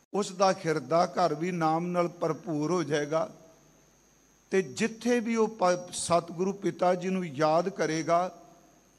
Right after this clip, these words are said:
ਗੁਰੂ ਤੇਗ ਬਹਾਦਰ ਸਾਹਿਬ ਹਰ ਥਾਂ ਤੇ ਉਹਦੀ ਸਹਾਇਤਾ ਕਰਦੇ ਆ। ਅਸੀਂ ਅੰਮ੍ਰਿਤ ਬਚਨ ਰੋਜ਼ ਪੜ੍ਹਨੇ ਆ, ਤੇਗ ਬਹਾਦਰ ਸਿਮਰਿਆ,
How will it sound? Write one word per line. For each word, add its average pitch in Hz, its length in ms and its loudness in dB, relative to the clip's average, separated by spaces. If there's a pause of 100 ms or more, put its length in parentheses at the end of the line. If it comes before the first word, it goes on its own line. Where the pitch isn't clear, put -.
(120)
ਗੁਰੂ 202 420 -2
ਤੇਗ 185 340 2
ਬਹਾਦਰ 156 540 -2
ਸਾਹਿਬ 196 300 -6
ਹਰ 165 460 -2
ਥਾਂ 180 440 -4
ਤੇ 175 140 -8
ਉਹਦੀ 170 380 -6
ਸਹਾਇਤਾ 147 420 -4
ਕਰਦੇ 127 360 -10
ਆ। - 220 -20 (1000)
ਅਸੀਂ 190 240 -4 (100)
ਅੰਮ੍ਰਿਤ 190 380 -2
ਬਚਨ 170 400 -4
ਰੋਜ਼ 165 340 -2
ਪੜ੍ਹਨੇ 156 520 -2
ਆ, 160 160 -6 (1120)
ਤੇਗ 185 260 6
ਬਹਾਦਰ 156 720 0
ਸਿਮਰਿਆ, 170 720 -2